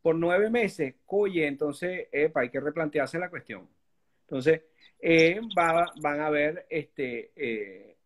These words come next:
eh, empresas que van a desaparecer y empresas que van a, a, a, a tomar el mercado, ¿no? Eh, eh, eh, y así sucede, así sucede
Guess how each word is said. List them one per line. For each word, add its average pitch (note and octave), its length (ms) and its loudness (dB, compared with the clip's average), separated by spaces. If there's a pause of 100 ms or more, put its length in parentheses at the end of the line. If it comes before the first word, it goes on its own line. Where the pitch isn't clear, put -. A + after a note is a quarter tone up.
(120)
eh, - 240 -18
empresas B2+ 500 2
que E3+ 120 2
van D3 200 4
a D#3+ 40 2
desaparecer A3+ 640 6
y C4+ 80 -4
empresas D#3 400 -4
que D#3+ 140 -6
van B2 240 -6
a, C3 180 -8
a, B2+ 320 -6
a, A#2 320 -10
a C3+ 160 -6
tomar A2+ 280 2
el C3 100 4
mercado, A#2 560 2 (100)
¿no? C#3 220 -14 (420)
Eh, C3+ 840 -2 (520)
eh, C#3 260 -4 (120)
eh, E3 400 -6
y F3+ 140 0
así D#3+ 220 2
sucede, E3+ 580 4 (340)
así C3+ 260 -4
sucede F3+ 560 0